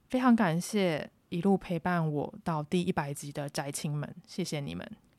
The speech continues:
有你才有今天的我。如果喜欢这集节目的话，请记得一定要到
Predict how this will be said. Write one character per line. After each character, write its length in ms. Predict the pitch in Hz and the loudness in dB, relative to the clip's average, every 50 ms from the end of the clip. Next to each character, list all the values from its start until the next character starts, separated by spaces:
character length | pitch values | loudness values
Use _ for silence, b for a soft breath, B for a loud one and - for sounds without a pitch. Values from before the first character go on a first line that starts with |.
| _ _ | _ _
有 180 | - 170 160 180 | -4 0 2 4
你 140 | 202 190 156 | 6 4 4
才 180 | - - 170 160 | 2 0 -2 -2
有 120 | 156 - - | -2 -2 -2
今 160 | - 185 220 | 0 2 2
天 160 | 220 277 285 | 2 2 2
的 100 | 269 226 | 2 2
我。 200 | 160 - 190 - _ _ _ _ _ _ _ _ _ _ _ _ | 2 0 -4 -8 _ _ _ _ _ _ _ _ _ _ _ _
如 100 | - 247 | 0 4
果 120 | 254 381 | 4 4
喜 160 | 359 - 220 185 | 4 4 4 4
欢 180 | 190 202 208 | 4 4 6
这 100 | 208 220 | 6 4
集 160 | 196 185 175 | 4 2 0
节 160 | 156 - 160 151 | 0 0 0 0
目 180 | 170 196 190 | 2 2 2
的 120 | - 160 156 | 2 0 0
话， 340 | 175 185 160 - - - - - | 0 0 0 0 -4 -6 -12 -14
请 280 | - - 170 147 143 156 | -8 -6 -4 -4 -4 -6
记 180 | - - 240 190 | -6 -4 -2 0
得 180 | 165 156 156 - | 0 -2 -2 0
一 340 | - 208 196 196 208 220 240 | 0 2 2 4 2 2 0
定 260 | - 311 285 233 214 | 0 0 2 4 6
要 200 | 220 214 180 175 | 6 4 4 2
到 360 | - 190 170 147 147 151 147 | 0 0 0 0 -2 -6 -8